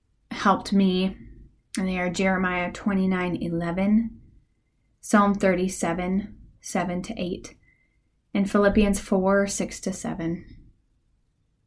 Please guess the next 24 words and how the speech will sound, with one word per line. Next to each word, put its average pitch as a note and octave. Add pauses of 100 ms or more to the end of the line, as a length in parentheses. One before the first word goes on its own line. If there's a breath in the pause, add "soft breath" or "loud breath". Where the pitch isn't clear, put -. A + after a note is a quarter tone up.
(500)
God F#3+
knows F#3+
our G3
plans, G3
whatever F#3
is G3+
next. - (760)
And F#3+
to F#3
be G3+
honest, G#3 (720)
in A3
the A3
moment F#3+
of F3
this F3+
recording, F#3
I G3+
don't G3
know E3+
what's E3+
next E3+
for E3+
me. E3+